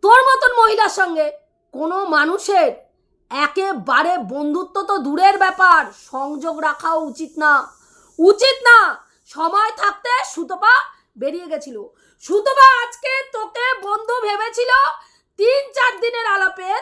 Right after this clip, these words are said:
তোকে তার একটা গোপন, হ্যাঁ, তথ্য জানিয়েছিল কি না তার বোন প্রেগনেন্ট। সেই সময় ওয়াইটির কেউ জানতো না, তুই রেখেছিলিস সেটা গোপন,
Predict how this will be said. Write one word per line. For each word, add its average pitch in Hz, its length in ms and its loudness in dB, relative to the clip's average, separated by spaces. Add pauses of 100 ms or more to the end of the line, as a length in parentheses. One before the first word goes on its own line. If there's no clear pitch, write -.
(100)
তোকে 370 320 -10
তার 403 340 0 (200)
একটা 302 340 -6
গোপন, 339 760 -4 (580)
হ্যাঁ, 320 140 -8 (360)
তথ্য 320 400 -8
জানিয়েছিল 302 560 -6
কি 381 260 -2
না 349 140 -4
তার 277 200 -4
বোন 277 300 -2 (160)
প্রেগনেন্ট। 277 460 -2
সেই 294 220 -4
সময় 294 480 -4
ওয়াইটির 285 480 -2
কেউ 359 220 -2
জানতো 254 340 -6
না, 208 220 -16 (440)
তুই 440 160 6
রেখেছিলিস 440 580 0
সেটা 466 220 2
গোপন, 370 520 -4